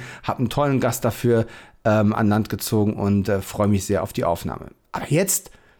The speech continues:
zum heutigen Top-Thema: Americana. Und natürlich ist Americana vor allem ein Film, über den ich sprechen möchte.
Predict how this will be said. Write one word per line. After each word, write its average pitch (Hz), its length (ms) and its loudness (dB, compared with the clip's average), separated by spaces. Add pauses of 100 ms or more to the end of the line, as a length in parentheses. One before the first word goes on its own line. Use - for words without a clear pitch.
zum 247 380 0
heutigen 131 640 2
Top-Thema: 120 600 0
Americana. 110 1000 0 (480)
Und 175 240 0
natürlich 202 280 2
ist 190 140 0
Americana 156 640 2
vor 127 220 -2
allem 135 200 2
ein 117 200 -6
Film, 208 260 0
über 185 160 2
den 175 140 0
ich 160 100 2
sprechen 143 400 0
möchte. 135 380 0